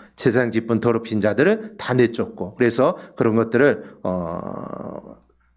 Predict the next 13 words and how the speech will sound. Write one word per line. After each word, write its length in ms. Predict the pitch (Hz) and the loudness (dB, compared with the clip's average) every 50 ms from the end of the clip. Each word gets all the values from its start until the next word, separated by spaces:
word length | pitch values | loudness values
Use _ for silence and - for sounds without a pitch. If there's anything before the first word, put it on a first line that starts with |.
| _ - | _ -6
올바르게 600 | - 123 135 147 139 156 156 147 151 139 143 113 | 0 2 4 6 8 8 8 8 8 6 6 4
해서 480 | 104 104 101 - 151 139 214 - - - - - - | 4 2 0 0 2 2 2 0 -2 -8 -16 -14 -4
세상과 400 | - - 131 120 120 110 110 110 | 0 2 2 4 4 2 2 4
구별된 360 | - 131 135 127 117 120 113 | 4 4 6 6 4 4 2
삶을 340 | 110 - 113 104 110 113 110 | 2 0 0 0 0 0 0
살게 520 | - - 151 151 131 110 104 90 85 87 | 0 0 0 0 0 0 -2 -6 -4 -2
됩니다. 520 | - 127 120 98 85 - - - 73 - - - - - - - - - _ _ _ _ _ _ _ _ _ _ _ _ _ _ _ _ _ - - - | 0 0 0 0 -2 -4 -8 -8 -8 -10 -12 -16 -18 -18 -18 -20 -20 -20 _ _ _ _ _ _ _ _ _ _ _ _ _ _ _ _ _ -20 -8 -2
그다음에 240 | 151 156 143 139 | 2 4 6 6
에스더서인데요. 1000 | 147 143 - 180 151 156 143 151 139 123 110 107 101 98 117 151 185 214 - - - - - _ _ _ - | 4 4 4 4 6 6 6 6 4 2 2 2 2 2 2 0 -2 -4 -8 -12 -18 -20 -20 _ _ _ 0
에스더서는 420 | 139 135 - 202 196 185 190 180 | 0 2 6 6 8 8 8 8
우리가 240 | 160 160 147 160 156 | 8 8 8 6 6
잘 240 | 151 - - 135 135 | 4 2 0 2 2
알죠. 480 | 127 123 107 85 92 90 - - - | 2 2 0 -2 -4 -8 -8 -10 -18